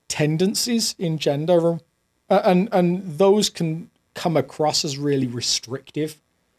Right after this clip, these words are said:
But in actual fact, like, I think a lot of the time they're not individually restrictive. They're just supposed to be recognitions of there are some, some tropes or whatever that, that are,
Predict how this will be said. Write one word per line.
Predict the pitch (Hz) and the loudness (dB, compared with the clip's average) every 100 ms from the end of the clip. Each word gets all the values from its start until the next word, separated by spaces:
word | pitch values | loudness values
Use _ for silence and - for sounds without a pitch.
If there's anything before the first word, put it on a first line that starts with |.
| _ _ _ _ - - | _ _ _ _ -10 2
But | 190 | 4
in | 190 | 4
actual | 202 - 165 | 2 0 0
fact, | 180 160 | 0 2
like, | 156 160 _ - | -2 -2 _ -14
I | |
think | - - 196 233 233 - - 175 - _ _ | -12 0 2 2 0 -14 -20 -20 -20 _ _
a | 175 | 0
lot | 165 175 | 2 2
of | |
the | 208 | 0
time | 190 185 170 | 2 2 4
they're | 165 | 2
not | 156 165 175 - | 2 2 2 2
individually | 196 175 160 147 127 139 139 180 208 | 0 0 0 -4 -2 -2 0 -2 0
restrictive. | 220 226 - 247 - 233 233 - _ _ _ _ _ _ _ | -2 -2 -4 -8 -6 -4 -4 -6 _ _ _ _ _ _ _
They're | 175 | -2
just | 151 143 - _ _ _ _ | 0 -6 -10 _ _ _ _
supposed | - 190 165 - | -4 0 0 0
to | |
be | 147 | -4
recognitions | 143 160 135 156 147 147 - - 147 143 131 | 0 0 0 -8 -6 -4 -6 -6 -6 -6 -2
of | 147 143 127 - 190 - _ - | 0 0 -2 -8 -20 -20 _ -18
there | 147 143 139 | -6 -2 0
are | 139 156 | 2 2
some, | 165 180 180 185 | 2 0 0 0
some | - 180 165 156 _ - - - | -2 0 -2 -4 _ -20 -16 -4
tropes | 180 175 175 | 0 0 2
or | 180 | 2
whatever | 170 165 | 2 2
that, | 165 180 170 | 0 0 2
that | 165 | 4
are, | 160 156 | 4 2